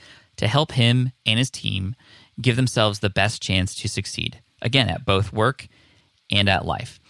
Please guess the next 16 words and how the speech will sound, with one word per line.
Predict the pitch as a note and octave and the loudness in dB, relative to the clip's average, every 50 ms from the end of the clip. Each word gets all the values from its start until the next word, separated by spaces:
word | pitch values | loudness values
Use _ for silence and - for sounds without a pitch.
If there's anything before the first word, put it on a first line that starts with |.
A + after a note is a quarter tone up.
| _ - - _ - | _ -20 -20 _ 0
And | - | 0
if | A#2+ | 2
there's | - A#2+ A2 - | 2 2 0 0
one | A#2+ A#2 C3 D3+ E3 F3 | 2 2 2 4 4 2
thing | - - B2 G2+ F#2+ F#2+ F#2 - | 2 2 2 2 2 2 0 -2
that, | - - A2+ G2+ G2 F#2+ F2+ - - _ _ _ _ _ _ _ _ | -2 0 2 4 4 2 2 -2 -6 _ _ _ _ _ _ _ _
if | - A2+ - | -12 -12 -10
you've | A#2+ - | -2 0
ever | A2+ A#2+ C3 B2 | 2 2 4 4
heard | B2+ B2+ | 2 2
me | B2 A#2+ | 2 0
talk | A#2 B2 A#2 A2+ | 2 0 0 2
about | A#2 A2 A2 E2+ | 2 2 2 2
Michael | A2+ A2+ G#2+ A2+ G#2 | 2 2 2 2 2
Hyatt | A2 G#2+ G#2+ F#2 | 4 2 2 2
before, | G2+ G2+ - - F#2+ F2 F2 | 0 -4 -4 -4 -4 -4 -4